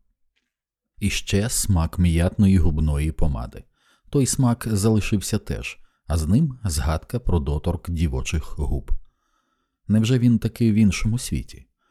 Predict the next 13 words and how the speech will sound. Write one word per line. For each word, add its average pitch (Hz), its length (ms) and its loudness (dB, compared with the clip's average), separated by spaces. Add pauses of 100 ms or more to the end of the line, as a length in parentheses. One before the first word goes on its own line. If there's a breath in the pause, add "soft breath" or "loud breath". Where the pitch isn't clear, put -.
(240)
Може, 85 240 2
просто 87 420 0
де-інде 85 480 2
у 78 120 0
просторі? 64 600 -6 (380)
Застряг 87 540 2
десь 92 360 0
і 87 60 4
ніде 85 380 2
у 87 120 2
якійсь 82 480 0
химерній 87 680 2
місцині 85 800 0